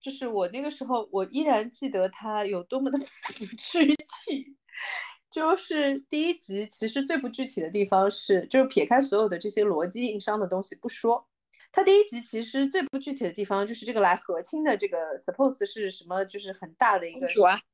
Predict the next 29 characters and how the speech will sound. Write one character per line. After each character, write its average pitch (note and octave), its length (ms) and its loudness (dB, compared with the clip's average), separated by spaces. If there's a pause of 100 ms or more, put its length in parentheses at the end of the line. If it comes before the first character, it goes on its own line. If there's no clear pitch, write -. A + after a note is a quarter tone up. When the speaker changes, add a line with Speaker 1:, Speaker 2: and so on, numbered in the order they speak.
(320)
Speaker 1:
的 F#3 160 0
公 C#4+ 300 -2
主。 - 260 -12 (680)
那 C4 80 -2
么 C4+ 180 4 (140)
她 C#4 220 4
为， C#4+ 240 6
为， D4 260 4
为 D#4+ 200 0
什 A3 140 -10
么 F3 80 -6
要， F3 120 0
<laughs> - 20 0
又 A4 720 0
来 D4 240 6
了？ D#4 160 -2
你 D#4 160 -14
知 C#4 100 -20
道 E4 140 -2
我 D4+ 100 -6
的 D4 60 -8
意 E4 60 -12 (200)
思？ - 80 -18 (840)
Speaker 2:
没 A3 140 8
有 C#4+ 140 8
Speaker 1:
就 A4 160 -4
是 G4 60 -2
Speaker 2:
前 C4 220 4
史。 - 320 -6